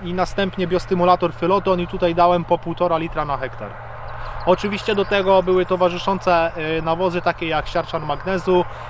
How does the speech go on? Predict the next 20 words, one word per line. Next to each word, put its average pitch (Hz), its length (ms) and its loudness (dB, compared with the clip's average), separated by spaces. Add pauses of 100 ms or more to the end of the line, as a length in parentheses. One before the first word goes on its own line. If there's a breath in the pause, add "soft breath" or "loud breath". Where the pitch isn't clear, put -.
(180 loud breath)
e, 147 920 0
dodany, 180 600 4 (320 loud breath)
także 170 260 0
solubor 190 720 2
i 175 380 -4 (100)
w - 20 -14
pierwszym, 180 500 -2
e, 170 40 0 (720)
tym, 160 460 -2 (120)
w - 20 -8
pierwszym 170 360 0
nawożeniu 160 400 2
dolistnym 160 440 0
dodałem 160 420 4
Adopt 151 360 0
Cynk. 123 220 -4 (1400)
E, 143 140 8
zaczynaliśmy 214 760 8
na 208 140 8
euforii 214 640 8